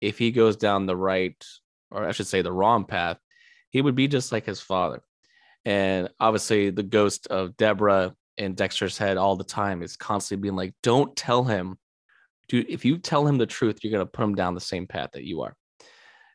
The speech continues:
And it did lead to, I think, this whole, like, finale sequence of, <clears throat> obviously because they've seen that Kurt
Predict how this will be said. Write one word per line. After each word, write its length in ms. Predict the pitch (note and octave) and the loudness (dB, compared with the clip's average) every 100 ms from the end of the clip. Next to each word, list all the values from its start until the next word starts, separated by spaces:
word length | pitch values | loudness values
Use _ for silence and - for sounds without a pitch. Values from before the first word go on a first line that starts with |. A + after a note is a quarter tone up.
| _ | _
And 360 | C#3 C#3+ D3 D3 | 2 4 6 6
it 160 | C#3 C#3+ | 4 4
did 160 | F#3 | 2
lead 260 | D#3 C3 C3 | 4 2 0
to, 220 | B2 A2+ | 0 2
I 80 | G#2 | 2
think, 180 | A#2+ - | 0 -4
this 160 | C3 | -2
whole, 220 | E3 E3+ | 4 6
like, 200 | D3 A#2+ | 6 4
finale 460 | - G#2 G2+ G2+ G2+ | 0 -2 0 0 0
sequence 600 | - G2 - F#2 E2+ - | -4 -8 -4 -4 -4 -6
of, 400 | F2+ F#2 F#2 F#2 - _ _ _ _ _ _ | -2 2 2 0 -4 _ _ _ _ _ _
<clears throat> 420 | - A#3 F#3 F#3 - | 0 4 4 2 4
obviously 400 | A#2+ A#2 - A2+ | 2 2 2 4
because 320 | G#2 G#2+ G2+ | 2 0 0
they've 160 | F#2+ F#2+ | 0 -2
seen 260 | - G#2 | -4 -4
that 180 | F#2+ - | -4 -6
Kurt 380 | - G#2 F2+ | -2 2 2